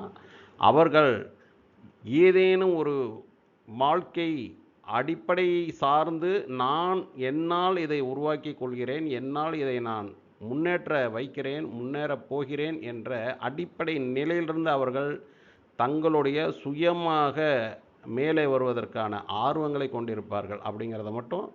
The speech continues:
மைண்டில் வச்சுக்கிட்டா போதும். அதனால தான் ஆரம்ப தொடக்கம் என்று இந்த மேஷ மண்டலத்தை சொல்றோம். இங்குதான் ஒருவரின் தனிப்பட்ட ஆளுமை, உடல் மற்றும் மனதின் செயல்பாடுகள் அடிப்படையிலிருந்து தொடங்குகின்றன.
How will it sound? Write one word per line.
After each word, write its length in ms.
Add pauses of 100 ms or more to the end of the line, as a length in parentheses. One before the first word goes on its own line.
(120)
மைண்டில் 420
வச்சுக்கிட்டா 380
போதும். 400 (1040)
அதனால 460
தான் 200 (160)
ஆரம்ப 500
தொடக்கம் 460
என்று 300
இந்த 200
மேஷ 520
மண்டலத்தை 480
சொல்றோம். 440
இங்குதான் 720
ஒருவரின் 500
தனிப்பட்ட 500 (160)
ஆளுமை, 440
உடல் 300
மற்றும் 420 (260)
மனதின் 520
செயல்பாடுகள் 760
அடிப்படையிலிருந்து 840 (300)
தொடங்குகின்றன. 720